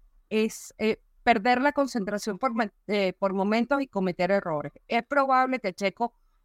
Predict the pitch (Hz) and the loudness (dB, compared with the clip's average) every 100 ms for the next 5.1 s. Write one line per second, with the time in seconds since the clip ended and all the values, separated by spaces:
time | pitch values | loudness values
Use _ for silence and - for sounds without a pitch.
0 | - 214 233 233 247 233 220 233 233 220 | -10 -2 2 2 2 0 2 0 2 0
1 | 202 190 202 214 233 247 208 226 233 240 | 0 -2 2 4 4 2 2 2 2 0
2 | 214 202 190 185 208 240 247 208 180 185 | 0 0 -2 -2 -2 0 -2 -2 -2 0
3 | 208 233 214 226 226 247 254 254 277 269 | 0 2 0 0 0 0 0 0 0 -2
4 | 269 233 196 190 196 226 190 190 208 240 | -2 -2 0 0 -2 -4 -4 -2 0 -2